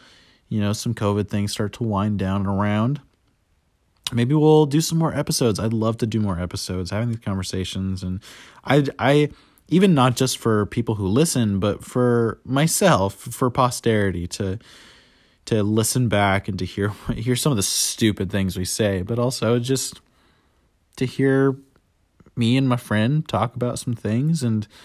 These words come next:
you know, sometimes I put on, like, our Star Wars review just to be like, "All right,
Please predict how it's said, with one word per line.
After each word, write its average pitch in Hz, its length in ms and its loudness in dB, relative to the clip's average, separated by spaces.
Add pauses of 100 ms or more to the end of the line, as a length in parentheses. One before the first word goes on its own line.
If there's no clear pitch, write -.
(1160)
you 92 60 -6
know, 113 200 -2
sometimes 120 440 0
I 110 80 4
put 117 240 0
on, 110 280 2
like, 98 220 0
our 92 140 0
Star 95 280 -2
Wars 104 240 2
review 113 480 2 (100)
just 104 280 -6
to - 60 -16
be 98 100 -2
like, 90 360 -4
"All 160 60 -2
right, 131 260 0